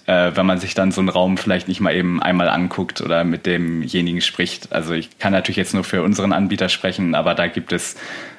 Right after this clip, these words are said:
äh, sehr wenig Potenzial dafür, sich irgendwie eingeengt zu fühlen und auch sonst bisher bei den Räumen, die ich gespielt hab, ähm,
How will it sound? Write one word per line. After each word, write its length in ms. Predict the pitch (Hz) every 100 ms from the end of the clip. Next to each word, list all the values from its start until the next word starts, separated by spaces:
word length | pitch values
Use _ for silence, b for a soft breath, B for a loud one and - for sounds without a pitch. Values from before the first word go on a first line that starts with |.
| B
äh, 200 | - 92
sehr 320 | 90 104 104
wenig 260 | 95 95 -
Potenzial 600 | - 104 95 - 95 92
dafür, 360 | 92 90 95 90
sich 200 | 80 -
irgendwie 260 | 92 85 -
eingeengt 420 | 90 95 85 92
zu 120 | -
fühlen 200 | - 82
und 100 | 87
auch 80 | 82
sonst 220 | - 90
bisher 300 | - - 87
bei 80 | 82
den 140 | 82
Räumen, 200 | 82 82 85
die 60 |
ich 160 | 82 -
gespielt 420 | 87 - 87 -
hab, 300 | 82 80 - -
ähm, 520 | - 80 78 69 -